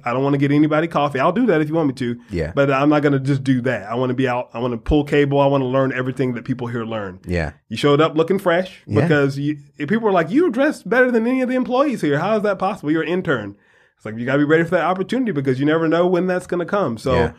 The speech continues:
Speaker 1: those opportunities early on really gave me kind of the, the necessary energy to want to do this. But I, I, I got the passion from just really connecting with people and realizing that that's what I wanted to do.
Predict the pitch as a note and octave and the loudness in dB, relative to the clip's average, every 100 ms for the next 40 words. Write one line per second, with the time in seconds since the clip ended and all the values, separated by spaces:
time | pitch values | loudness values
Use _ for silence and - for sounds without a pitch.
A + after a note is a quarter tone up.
0 | _ _ - C3+ G#3 G#3 F3 F3+ - E3+ | _ _ -2 4 4 4 0 0 2 4
1 | D3+ C#3 B2+ D3 C#3+ D3 D#3+ C#3+ C3+ C3+ | 4 2 -2 0 2 2 2 2 0 0
2 | C3+ C3 C3 A#2+ C#3 C3 A#2+ A#2+ A#2 A2 | 0 0 -2 -2 -4 -2 -2 0 0 -2
3 | G#2+ - - C3 C3+ C#3+ C#3+ C#3 C3 B2 | -6 -10 -6 -4 -2 -4 -2 0 2 0
4 | A2+ - C#3 C#3+ C#3 B2+ A#2 G#2 G#2+ C3+ | -4 -8 -2 2 2 2 -8 -10 -6 -2
5 | A#2+ A2+ A2+ B2+ C3+ - A#2+ A2+ G2+ G2+ | 0 -2 -2 -2 -2 -6 -6 -6 -8 -10
6 | F#2+ - _ _ _ - C#3+ E3+ - D3 | -12 -16 _ _ _ 0 2 4 2 0
7 | C#3+ C#3+ D#3+ F#3 C3+ D3 C#3 C#3 A#2+ B2 | 0 2 2 2 -2 0 0 0 -4 -2
8 | A#2+ A#2+ A#2+ A2+ C3+ B2 C3 B2 A#2+ A#2+ | 0 0 -2 2 2 2 -2 -2 -2 -4
9 | G#2+ C3 B2 A2 A2 A#2 A#2 A#2 A2 A2 | -4 -4 -4 -6 -4 -2 -2 -2 -6 -4
10 | A#2 A#2 A#2 G#2+ G#2 G#2 A2+ G#2+ F#2 | -6 -4 -6 -6 -8 -8 -10 -10 -12